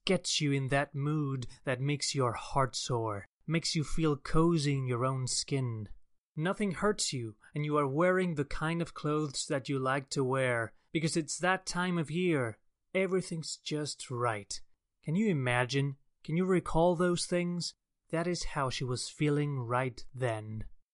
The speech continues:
Either the sun was shining through the great or small windows of the corridor, or the rain was gently tapping them. It's up to you. The important thing is that you create the set of circumstances that allow you to get in the same mood as she was.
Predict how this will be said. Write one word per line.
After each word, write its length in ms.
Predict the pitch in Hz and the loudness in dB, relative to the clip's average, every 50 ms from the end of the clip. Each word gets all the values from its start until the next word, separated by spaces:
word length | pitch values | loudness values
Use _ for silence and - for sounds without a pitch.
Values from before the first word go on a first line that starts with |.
| _ _ - | _ _ 0
Either 360 | 190 165 139 151 151 151 139 | 0 2 2 2 2 0 0
the 140 | - 143 131 | 0 -2 -2
sun 500 | - - - 196 196 208 208 208 202 180 | 0 0 0 2 2 2 2 2 2 0
was 180 | 190 175 - | 0 0 0
shining 640 | - - - 156 147 151 156 156 147 143 143 139 135 | -2 -2 2 2 4 4 4 2 0 0 0 0 0
through 200 | 131 - - 143 | 0 0 0 0
the 100 | 123 127 | 0 0
great 420 | - - 135 147 160 156 - - - 147 | -2 0 2 2 2 2 2 -2 -2 -2
or 100 | 123 110 | -2 -2
small 580 | - - - 139 147 165 170 175 170 165 143 | -4 -6 -2 -2 0 0 2 2 2 2 2
windows 540 | 135 151 156 151 139 139 139 135 135 127 - | 2 2 0 0 0 0 0 0 0 -2 -4
of 80 | 139 113 | -4 -6
the 80 | 123 | -6
corridor, 680 | - - - 147 143 143 131 131 139 131 131 131 127 - _ _ - | -6 -2 0 2 2 2 2 0 0 0 0 -2 -2 -4 _ _ 2
or 100 | 170 165 | 2 4
the 140 | 151 156 156 | 4 4 4
rain 320 | 151 170 185 185 185 180 165 | 4 4 4 4 4 2 2
was 160 | 160 147 - | 0 -2 -2
gently 520 | - - 175 165 165 160 - 147 147 139 | -2 0 0 2 2 0 -2 -2 -2 -2
tapping 520 | 135 - - 156 143 - - 123 120 113 104 | -2 0 0 2 2 2 0 -4 -4 -4 -6
them. 240 | 110 107 104 101 - _ _ _ _ - | -8 -8 -10 -10 -16 _ _ _ _ -4
It's 240 | 156 127 - - - | -2 -2 -2 -2 0
up 240 | 165 160 - _ - | 0 -2 -2 _ -8
to 100 | - 156 | -6 -4
you. 320 | 135 123 117 110 107 101 - _ _ _ _ _ _ _ _ - | -4 -4 -4 -6 -8 -10 -12 _ _ _ _ _ _ _ _ 4
The 100 | 170 160 | 6 6
important 520 | 151 139 - - 170 196 185 190 214 - | 6 6 4 4 4 4 4 0 -6 -6
thing 360 | - - 180 165 147 135 135 147 | -4 -2 -2 -2 -2 -2 -4 -4
is 200 | - 156 127 - | -4 -4 -2 0
that 200 | 147 131 - - | 0 0 0 0
you 80 | 147 | -2
create 560 | - - - 135 131 127 139 165 185 - - 143 131 | -2 -2 -2 -2 0 2 2 2 2 0 -4 -4 -2
the 80 | 135 | -2
set 400 | - - - - 185 202 196 - | 0 0 2 2 2 2 2 -2
of 100 | 156 - | -4 -4
circumstances 1080 | - - - 190 202 202 202 185 170 - - 151 135 127 123 - - - - - - - - | -2 0 0 0 0 0 0 0 0 0 -2 -2 -2 -2 -2 -4 -6 -6 -8 -10 -12 -6 0
that 100 | 151 143 | 2 2
allow 320 | 139 135 135 143 147 151 147 | 4 4 4 4 4 4 4
you 160 | 139 139 135 | 2 0 -2
to 180 | - - 147 127 | -2 -4 -6 -6
get 380 | 117 - 180 208 208 - - - | -2 0 0 0 0 -2 -8 -6
in 140 | 190 175 165 | -4 -2 -2
the 80 | 147 | 0
same 400 | 139 - - 143 139 147 143 139 | 0 -2 0 0 0 0 0 0
mood 300 | 135 139 139 143 139 135 - | 0 0 2 0 0 -4 -6
as 100 | 147 123 | -6 -4
she 260 | - - - 180 180 | -4 -2 -2 0 0
was. 480 | 165 151 139 131 120 107 101 98 - | 2 2 4 4 2 2 -2 -6 -10